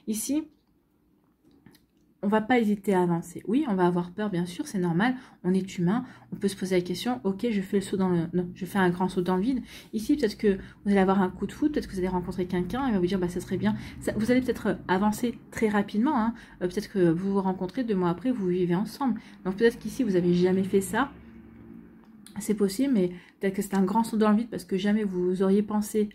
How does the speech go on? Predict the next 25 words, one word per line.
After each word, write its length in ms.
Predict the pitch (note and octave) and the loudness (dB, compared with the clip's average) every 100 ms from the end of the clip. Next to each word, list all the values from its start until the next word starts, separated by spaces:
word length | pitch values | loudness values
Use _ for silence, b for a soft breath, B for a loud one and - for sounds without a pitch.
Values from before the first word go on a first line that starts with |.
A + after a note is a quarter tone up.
| - | -10
être 140 | F3+ | -8
capable 340 | G3+ G3 G3+ F#3 | -6 -4 -2 -2
de 80 | |
faire 220 | F3+ F#3 F3+ | -4 -6 -4
ça, 200 | G3+ A#3 B B | -4 -4 B B
mais 80 | G3+ | -2
vous 260 | G3 G#3 G#3 | 0 0 2
y 60 | |
allez. 240 | A#3 G3+ F3+ B B - | 2 0 -2 B B -2
Euh, 180 | F#3+ F#3+ | 2 2
vous 160 | G3+ | 0
vous 140 | G3 F#3+ | -2 -2
posez 260 | A3 A3 | -2 -2
pas 140 | A3 G3+ | 2 0
la 80 | G3 | 0
question, 400 | F#3 F#3 A#3 B3+ B B | -4 -2 -2 -2 B B
je 140 | - G#3 | 2 4
vis 160 | B3 | 4
ce 80 | B3+ | 0
que 100 | - | -4
j'ai 160 | G3 F#3 | -6 -4
à 80 | F3+ | -6
vivre 300 | E3+ - - | -6 -14 -14
en 80 | |
fait. 260 | - - | -16 -18